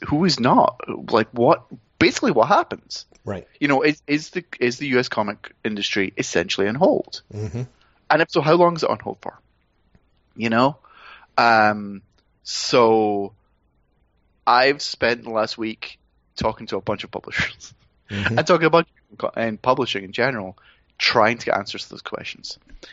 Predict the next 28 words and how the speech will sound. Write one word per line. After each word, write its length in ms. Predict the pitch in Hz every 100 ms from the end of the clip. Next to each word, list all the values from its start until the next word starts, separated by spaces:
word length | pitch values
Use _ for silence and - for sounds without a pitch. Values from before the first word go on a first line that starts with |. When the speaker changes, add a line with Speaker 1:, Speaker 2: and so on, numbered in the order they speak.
| - - _ -
Speaker 1:
And 680 | 120 120 117 117 117 - - _ _ _ _ _ _ _
Jeff, 380 | - 190 185 - _
it's 220 | 175 -
fair 340 | - - 170 175
to 160 | -
say 220 | 175 170 151
that 100 | 127
the 80 |
comic 320 | - 127 127 120
book 140 | 127 -
industry 400 | 123 113 - 117
is 200 | 127 110
not 340 | 107 104 113
the 40 | 117
most 200 | 107 -
professional, 500 | 107 98 98 - - _ _ -
Speaker 2:
<laughs> 380 | 269 - - -
Speaker 1:
right? 260 | 113 120 147 - _ _
Speaker 2:
Right. 240 | 208 233 -
Yeah, 220 | - 143 - - _
absolutely. 400 | 110 110 - 123
Speaker 1:
I 40 | 143
have 200 | 110 87 _ _ -
never, 760 | 127 131 117 110 131 107 92 - _ -
ever 800 | 131 131 127 113 _ 117 104 95
heard 500 | 95 101 101 98 - - - _ _ _
people 440 | - 107 113 101
have 320 | 98 - 98